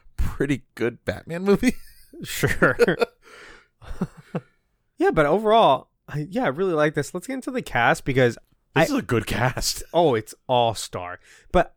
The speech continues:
Speaker 2: I think the original trailers and posters, like, really kinda showed off the Justice League more. And obviously the Justice League are, like, secondary characters.
Speaker 1: Yeah, they're not the main characters in
Speaker 2: At
Speaker 1: here.
Speaker 2: all.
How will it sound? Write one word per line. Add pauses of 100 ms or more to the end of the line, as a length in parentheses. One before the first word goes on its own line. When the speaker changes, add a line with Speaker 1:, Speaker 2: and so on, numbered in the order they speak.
Speaker 2:
I
think
the
original
trailers
and
posters, (280)
like,
really
kinda
showed
off
the
Justice
League
more. (460)
And
obviously
the
Justice
League
are,
like,
secondary
characters. (180)
Speaker 1:
Yeah,
they're
not
the
main
characters
in
Speaker 2:
At
Speaker 1:
here.
Speaker 2:
all.